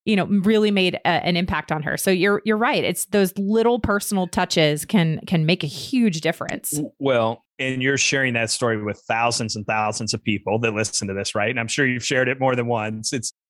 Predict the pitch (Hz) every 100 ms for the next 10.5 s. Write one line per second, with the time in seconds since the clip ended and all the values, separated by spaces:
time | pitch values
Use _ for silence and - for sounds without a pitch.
0 | - 170 165 156 160 156 147 135 - -
1 | - - 147 156 151 143 143 147 117 131
2 | 127 117 104 104 104 107 117 107 - -
3 | 139 143 135 131 107 - 107 120 - 127
4 | 120 113 107 107 107 - 117 104 - 90
5 | 101 110 120 113 113 117 123 113 - 113
6 | 107 117 110 - 98 98 110 _ _ -
7 | - - - 120 - 107 98 104 104 95
8 | 92 - 107 95 92 92 160 156 156 151
9 | 135 123 131 147 113 123 113 98 - -
10 | 113 120 - 98 98